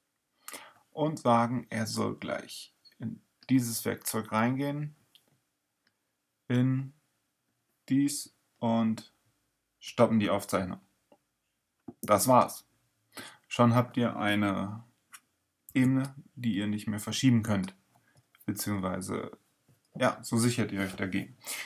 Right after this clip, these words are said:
Jetzt gehen wir nochmal raus aus dem Schaltflächenmodus. Äh, gehen wir in den Schaltflächenmodus rein, das meine ich. So, und jetzt seht ihr hier, ah, in grün, schön, geil.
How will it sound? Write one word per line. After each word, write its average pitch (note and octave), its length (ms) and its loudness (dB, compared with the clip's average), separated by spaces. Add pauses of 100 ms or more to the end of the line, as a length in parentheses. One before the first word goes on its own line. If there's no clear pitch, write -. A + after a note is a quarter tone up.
Jetzt - 160 -18
gehen A#2 140 4
wir A2 80 6
nochmal G#2+ 260 4
raus G#2 220 4
aus A2+ 120 -6
dem A2+ 80 -4
Schaltflächenmodus. D3+ 880 -2
Äh, G2+ 440 -4
gehen G#2+ 200 -2
wir G#2 80 -4
in G2 40 -8
den F#2+ 120 -8
Schaltflächenmodus G#2+ 760 -4
rein, B2+ 220 0
das - 180 -8
meine B2 260 -2
ich. - 180 -12
So, G2+ 240 0
und G2+ 240 -8
jetzt F#2+ 160 -6
seht G2 160 -8
ihr - 100 -6
hier, C3 340 -4
ah, C3+ 280 -6
in G#2+ 100 -6
grün, C#3+ 320 -4
schön, C#3 320 -6
geil. - 320 -4